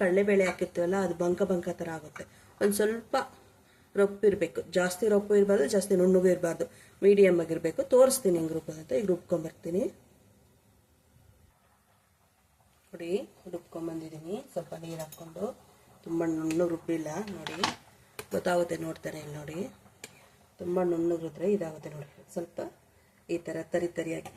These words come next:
ತುಂಬ ತರಿ ತರಿನಲ್ಲ, ಸ್ವಲ್ಪ ತರಿ ತರಿ ಇದ್ದರೆ ಸಾಕು. ಮಸಾಲೆ ರೆಡಿ ಆಯಿತು. ಇನ್ನು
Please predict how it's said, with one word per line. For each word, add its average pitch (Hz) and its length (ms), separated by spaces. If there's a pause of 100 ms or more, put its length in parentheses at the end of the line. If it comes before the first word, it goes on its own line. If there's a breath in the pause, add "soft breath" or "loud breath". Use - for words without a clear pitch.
(180)
ತುಂಬ 262 120 (140)
ತರಿ 233 240
ತರಿನಲ್ಲ, 175 340 (120)
ಸ್ವಲ್ಪ 285 240 (140)
ತರಿ 214 200
ತರಿ 196 220
ಇದ್ದರೆ 262 180 (120)
ಸಾಕು. - 300 (600 soft breath)
ಮಸಾಲೆ 170 420
ರೆಡಿ 165 180
ಆಯಿತು. 160 300 (840 soft breath)
ಇನ್ನು 180 160